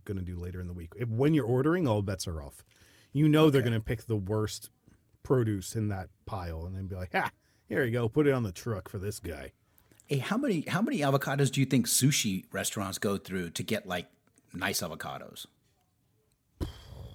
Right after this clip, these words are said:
Speaker 2: They gotta go through, like, a
Speaker 1: Gotta be, uh, over
Speaker 2: Gotta
Speaker 1: here, it's gotta be tons.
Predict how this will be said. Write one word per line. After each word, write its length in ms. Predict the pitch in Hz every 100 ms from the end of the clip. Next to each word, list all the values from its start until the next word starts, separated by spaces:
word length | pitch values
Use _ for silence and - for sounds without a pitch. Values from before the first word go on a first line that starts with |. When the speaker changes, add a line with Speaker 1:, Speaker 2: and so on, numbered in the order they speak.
| - - - - _ - - -
Speaker 2:
They 120 | 202
gotta 220 | - 214
go 180 | - 147
through, 240 | 131 147 123
like, 200 | 131 131
a 60 | 139 - - - 101 101
Speaker 1:
Gotta 340 | 160 180 135
be, 160 | 107 104 -
uh, 80 | 156
over 340 | 180 214 180
Speaker 2:
Gotta 120 | 143 165
Speaker 1:
here, 100 | 190
it's 140 | 113
gotta 260 | 113 123 85
be 100 | 80
tons. 540 | - 92 71 -